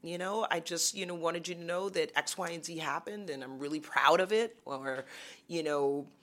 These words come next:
nothing like going, let's say you've saved the organization some money, go to finance. You know, see what finance has to say and get them to write the note on your behalf, you know, "Really proud, you know, Monique did X, Y, and Z," and,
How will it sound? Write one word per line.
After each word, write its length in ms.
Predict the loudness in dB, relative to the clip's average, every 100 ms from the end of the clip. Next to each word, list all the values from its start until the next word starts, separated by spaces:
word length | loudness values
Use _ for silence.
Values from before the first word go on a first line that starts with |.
| _ -20 _ _ -16 -4
nothing 460 | 8 8 8 6
like 240 | 8 8 6
going, 380 | 0 0 -2
let's 180 | 0 2
say 100 | 2
you've 360 | 2 -2 -4 2
saved 380 | 4 4 2 2
the 140 | 2 6
organization 640 | 6 6 2 0 0 -2
some 180 | -2 0
money, 240 | -2 0
go 140 | 0 0
to 80 |
finance. 760 | 2 2 2 2 0 2 0 0 -8 -20 -20 -20 -20 _
You 140 | 0 0
know, 140 | 2
see 220 | 2 2
what 120 | 0
finance 440 | 4 4 4 2 2
has 180 | 4 4
to 100 | 2
say 520 | 4 4 4 2 0
and 260 | -2 -4 0
get 180 | 2 2
them 160 | -2
to 60 | 0
write 200 | 0 0
the 80 | 0
note 220 | 2 2
on 100 | 0
your 140 | -2
behalf, 760 | -2 -2 2 2 2 -2 -8 -10
you 120 | -6
know, 320 | -2 0 -2 -4 -16 -20 _
"Really 400 | -8 -4 -2 -2
proud, 680 | 4 10 10 10 6 4 0 -4 -20 -20 -6
you 140 | -2
know, 120 | 0 0
Monique 400 | 0 -2 -4 -2
did 200 | 0 0
X, 240 | 0 0
Y, 120 | -2
and 180 | -2 -4
Z," 360 | -4 -4 -2 -2
and, 320 | -2 -6